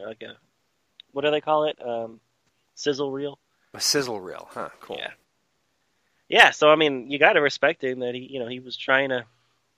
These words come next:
Speaker 1: you know, get it out there again. And then when it did get out there, instead of being all like, "Well, this is not my version,"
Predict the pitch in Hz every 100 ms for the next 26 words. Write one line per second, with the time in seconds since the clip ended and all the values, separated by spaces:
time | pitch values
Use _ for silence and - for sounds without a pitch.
0 | _ _ - - _ _ _ _ _ _
1 | _ 117 139 127 127 - 117 110 110 127
2 | 131 143 143 147 135 120 135 170 135 123
3 | 117 117 123 135 131 127 - 135 131 127
4 | 110 _ _ _ _ _ _ 135 135 127
5 | 127 127 117 131 143 151 131 143 127 123
6 | 127 120 117 127 123